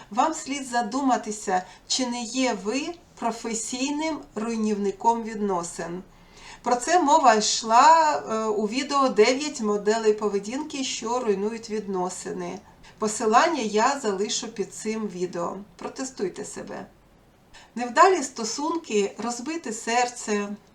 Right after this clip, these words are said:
нездійснені надії та цілі. Дуже багато жінок пройшли через це.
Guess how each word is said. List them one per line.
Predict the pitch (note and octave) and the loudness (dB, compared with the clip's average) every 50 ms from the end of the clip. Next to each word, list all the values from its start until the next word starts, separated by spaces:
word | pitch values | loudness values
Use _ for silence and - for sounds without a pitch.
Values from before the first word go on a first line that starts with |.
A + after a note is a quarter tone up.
| _ _ _ _ _ _ _ _ _ _ - | _ _ _ _ _ _ _ _ _ _ -2
нездійснені | G3+ G#3+ G#3 G#3 B3+ D4 D4+ - - A#3 A3 G#3+ G#3+ G#3 G#3 G#3 G3 G3 - - _ _ | -2 -2 0 -2 -4 -4 -4 -6 -8 -6 -4 -2 0 2 2 2 0 -2 -8 -14 _ _
надії | - G3 G3+ G3 F#3 B3 C4+ B3+ G3+ | -6 -4 -4 -4 -4 -4 -4 -4 -4
та | - - F3 | -6 -8 -10
цілі. | F3 - - B3+ B3+ C4 A#3+ A3 G#3 G#3 G#3 G#3 _ _ _ _ _ _ _ _ _ _ _ _ _ _ _ _ _ _ _ _ _ _ - | -10 -10 -8 -6 -6 -4 -2 -2 -4 -4 -6 -10 _ _ _ _ _ _ _ _ _ _ _ _ _ _ _ _ _ _ _ _ _ _ -12
Дуже | A#3+ D4 C#4+ C#4 A3 | -10 -8 -6 -6 -4
багато | G3 G#3+ G#3+ A3 A3+ A3+ - G#3 | -2 -2 -2 -2 -2 -4 -4 -6
жінок | F#3+ G3+ G3 G3+ G3+ G3 - - | -8 -6 -6 -6 -6 -8 -8 -12
пройшли | - G3 F#3+ F#3+ F#3 - - - G#3+ G#3+ G#3 G#3 | -10 -8 -8 -6 -6 -8 -8 -6 -4 -4 -4 -4
через | - - - F3+ F3 F3+ | -6 -8 -10 -10 -10 -12
це. | - - - - - F3+ F3 | -14 -16 -14 -12 -10 -10 -10